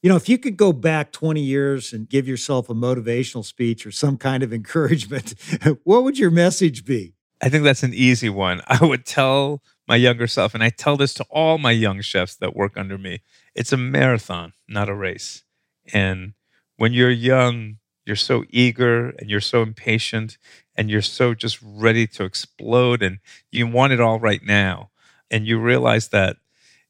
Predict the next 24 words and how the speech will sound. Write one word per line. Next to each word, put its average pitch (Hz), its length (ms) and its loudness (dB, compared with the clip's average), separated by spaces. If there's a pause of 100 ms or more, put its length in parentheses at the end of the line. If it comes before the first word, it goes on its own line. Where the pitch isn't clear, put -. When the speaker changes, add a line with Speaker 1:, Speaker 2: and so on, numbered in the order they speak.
(100)
Speaker 2:
this 147 260 2
career, 135 720 0
this 123 260 -4
life 107 560 -2 (300)
is 98 160 -4
so 131 420 0
long 117 540 -4 (320)
and 104 140 -2
you 110 80 0
have 107 180 -2
so 156 300 0
many 143 200 -2
paths 110 540 -2
that 107 180 -12
you 110 80 -4
can 107 160 -12
choose. 98 460 -4 (240)
And 117 140 -2
there 117 80 4
are 123 40 2
so 147 240 0
many 156 200 0
paths 131 420 -2
that - 160 -4